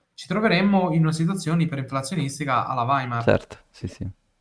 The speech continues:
Speaker 1: Con tutto quello che ne, che ne consegue. Guarda, mi, mi hai fatto pensare a sta roba del real estate prima, che vediamo se si
Speaker 2: Mm.
Speaker 1: abbassano i prezzi. Questo sarebbe veramente curioso.
Speaker 2: Sì, beh, in Australia è già meno quindici per cento, Stati Uniti, vediamo anche lì, c-,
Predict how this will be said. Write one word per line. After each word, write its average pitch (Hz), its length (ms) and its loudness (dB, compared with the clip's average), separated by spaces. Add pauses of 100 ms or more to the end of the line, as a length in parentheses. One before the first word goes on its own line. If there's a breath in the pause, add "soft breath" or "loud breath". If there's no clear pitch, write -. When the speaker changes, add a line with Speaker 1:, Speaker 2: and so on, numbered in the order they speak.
(1500)
Speaker 1:
Con 156 180 -4
tutto 165 260 -4
quello 147 200 0
che 135 100 -4
ne, 120 720 -4
che - 80 -10
ne 127 100 -6
consegue. 120 680 -8
Guarda, 226 200 0
mi, 240 180 2
mi 262 160 2
hai 294 60 4
fatto 233 220 -2
pensare 254 260 0
a 247 40 0
sta - 140 -2
roba 165 140 4
del 156 100 4
real 156 140 2
estate 147 380 -4
prima, 131 420 -4
che 139 200 -2
vediamo 277 300 -2
se - 140 -6
si 214 80 6
Speaker 2:
Mm. - 0 -
Speaker 1:
abbassano 160 320 0
i 143 40 -4
prezzi. 139 280 -6
Questo - 200 -10
sarebbe 175 200 0
veramente 156 400 -2
curioso. 117 560 -4
Speaker 2:
Sì, - 160 -4
beh, 98 200 4
in 117 100 10
Australia 175 600 8
è 123 60 8
già 117 300 10
meno 110 260 8
quindici 107 400 2
per 107 200 4
cento, 98 920 6
Stati 110 340 0
Uniti, 117 440 6
vediamo 101 460 8
anche 98 220 4
lì, 95 340 6
c-, - 80 -10